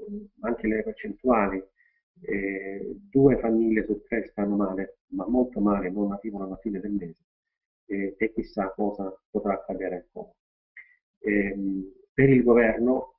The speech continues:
eh, davvero è qualcosa di ridicolo, perché, eh, vedere che il centro, eh, sinistra chiede l'aiuto a cinque Stelle, il cinque Stelle gliela dice di tutti i colori, eh, il P D L chiede aiuto al P D,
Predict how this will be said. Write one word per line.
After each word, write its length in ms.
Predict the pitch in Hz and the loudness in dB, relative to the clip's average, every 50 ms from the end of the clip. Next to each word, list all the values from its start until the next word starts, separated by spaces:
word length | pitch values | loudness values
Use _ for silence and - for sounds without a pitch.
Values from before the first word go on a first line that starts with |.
| - - | -12 -10
eh, 420 | 98 98 101 98 98 95 95 95 95 92 85 92 | -8 -8 -8 -8 -8 -8 -8 -8 -10 -12 -8 -4
davvero 500 | 101 104 - 131 139 131 113 98 87 - | -4 -2 0 2 2 4 4 2 -2 -2
è 120 | 101 - | -4 -6
qualcosa 560 | - 101 101 - _ _ - 113 104 - 101 | -6 -8 -12 -12 _ _ -2 0 0 0 -4
di 560 | 95 98 101 101 98 98 95 95 92 98 98 - | -8 -4 -4 -4 -4 -4 -6 -6 -8 -10 -10 -6
ridicolo, 580 | 104 104 107 107 104 - 92 90 90 - _ _ _ | -4 -2 -2 -2 -2 -4 -8 -12 -14 -16 _ _ _
perché, 640 | - 101 101 - - 110 107 101 101 - - _ _ _ | -14 -14 -14 -6 -2 0 0 0 0 -2 -4 _ _ _
eh, 540 | - - 95 92 95 95 95 101 101 101 98 | -16 -14 -12 -12 -10 -10 -10 -10 -12 -8 -4
vedere 400 | 98 110 110 123 120 113 104 95 | -2 0 2 2 2 2 2 0
che 280 | - 104 101 101 92 - - _ _ _ - - - - - - _ _ _ _ _ _ _ _ _ _ | -2 0 -2 -2 -2 -4 -12 _ _ _ -12 -12 -12 -12 -16 -20 _ _ _ _ _ _ _ _ _ _
il 140 | - - 92 | -8 -8 -6
centro, 540 | - - 123 113 - - 113 110 101 - - - _ - - - _ _ _ _ _ | -2 -2 -2 -2 -2 -2 -4 -2 -2 -4 -6 -14 _ -20 -20 -20 _ _ _ _ _
eh, 260 | - 101 101 101 92 - | -6 -4 -4 -4 -4 -2
sinistra 560 | - 117 123 131 127 - - 107 110 107 107 - - _ | 0 2 2 2 2 0 -6 -4 -4 -4 -4 -6 -10 _
chiede 240 | - 113 107 107 104 | 2 2 2 2 2
l'aiuto 360 | 101 104 104 107 127 127 113 | -2 -2 2 2 2 2 2
a 40 | 104 | 0
cinque 360 | - - - 110 - - 101 - | -4 -4 -6 -6 -6 -6 -10 -8
Stelle, 520 | - 113 107 101 95 98 98 - - - _ _ _ _ _ | -4 -4 -2 -2 -4 -6 -8 -10 -14 -18 _ _ _ _ _
il 100 | - - | -16 -10
cinque 260 | - - 107 - 104 | -6 -6 -6 -4 -2
Stelle 300 | - - 131 117 117 - - | 2 2 2 2 0 -4 -4
gliela 300 | 110 101 101 110 110 104 | -4 0 2 2 2 2
dice 260 | 120 123 117 113 107 | 0 -2 -2 -2 -2
di 100 | 104 104 | -2 0
tutti 260 | 117 123 123 123 120 | 0 0 0 0 -2
i 20 | |
colori, 440 | 107 110 107 104 101 98 98 101 95 - _ _ _ _ _ _ _ _ _ _ _ - | 0 0 2 2 2 0 -2 -4 -6 -10 _ _ _ _ _ _ _ _ _ _ _ -8
eh, 440 | - - 101 101 98 95 92 92 90 - | -6 -6 -6 -6 -6 -6 -6 -8 -6 -6
il 140 | 104 - | -8 -6
P 140 | - - 123 | -4 -2 0
D 60 | - 117 | 2 4
L 560 | 123 131 131 127 117 113 110 107 107 - - _ | 4 4 4 4 2 2 2 2 0 -2 -8 _
chiede 440 | - 117 117 110 110 110 107 110 - | -2 0 2 2 2 2 0 0 -4
aiuto 680 | 110 107 104 107 117 120 117 113 107 104 104 104 - - | -4 -6 -4 -2 -2 -2 -2 -2 -2 -2 -2 -4 -4 -6
al 260 | - 101 101 104 104 - | -2 0 0 0 0 -2
P 100 | - 117 | -4 -4
D, 320 | 107 - 120 113 104 98 | 0 2 4 4 4 4